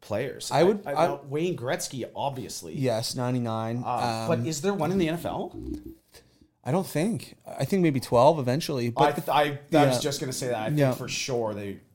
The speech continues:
Speaker 1: that's, th-, if that's not deserving of a
Speaker 2: Yeah.
Speaker 1: league-wide retirement, then, then nothing ever will be.
Speaker 2: For sure. So probably Tom Brady retired, but who knows, man? It's a b-, it's a big ask to retire one number.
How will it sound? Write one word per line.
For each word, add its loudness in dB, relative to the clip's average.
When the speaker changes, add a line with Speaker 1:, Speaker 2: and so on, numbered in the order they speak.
Speaker 1:
that's, -2
th-, 0
if -2
that's 4
not -2
deserving -2
of -6
a -2
Speaker 2:
Yeah. 6
Speaker 1:
league-wide -2
retirement, -6
then, -8
then -8
nothing -6
ever -6
will -6
be. -10
Speaker 2:
For -2
sure. -2
So 0
probably 8
Tom 4
Brady 4
retired, 6
but 2
who 0
knows, 6
man? 2
It's 2
a 10
b-, -4
it's 2
a 8
big 6
ask 6
to -2
retire 6
one 2
number. 0